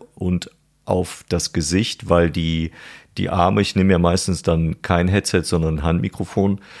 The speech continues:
die, da ist ein Arm auch schon mal, äh, quasi fest, da kannst du auch nichts mitmachen und dann habe ich nur noch den einen und der macht so ein bisschen oder die Hand liegt locker. Also ich fahre dann extrem runter, den ganzen Körper.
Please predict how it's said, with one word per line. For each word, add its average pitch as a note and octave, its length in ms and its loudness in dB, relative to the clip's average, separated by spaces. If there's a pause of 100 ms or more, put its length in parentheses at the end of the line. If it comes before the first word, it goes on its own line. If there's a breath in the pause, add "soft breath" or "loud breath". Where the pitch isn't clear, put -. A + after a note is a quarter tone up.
(280 loud breath)
die, F2 120 0
da G2 380 -2
ist F#2+ 160 -4
ein F#2+ 240 4
Arm F2+ 160 2
auch F#2+ 140 2
schon - 160 -2
mal, G2+ 320 2
äh, F#2 460 0
quasi F2+ 360 2
fest, - 360 0
da F2+ 80 0
kannst E2 200 -2
du G2 40 2
auch F#2+ 100 2
nichts G2 180 0
mitmachen G2+ 540 2
und E2+ 160 -4
dann D#2 140 2
habe F2 120 2
ich - 80 -6
nur F#2+ 120 2
noch E2 80 0
den D2 160 -4
einen D#2 280 0
und D#2 160 -4
der D#2 100 2
macht D#2+ 200 0
so - 100 -4
ein D#2 60 0
bisschen A#2+ 480 2 (560 loud breath)
oder F2+ 180 2
die E2 140 2
Hand E2+ 220 0
liegt F#2 180 -6
locker. F2+ 260 0
Also F2 200 0
ich - 80 -2
fahre G2 300 2
dann G2+ 160 2
extrem F#2+ 680 0
runter, G2 400 2
den D#2+ 120 -2
ganzen E2 300 -2
Körper. G#2+ 520 2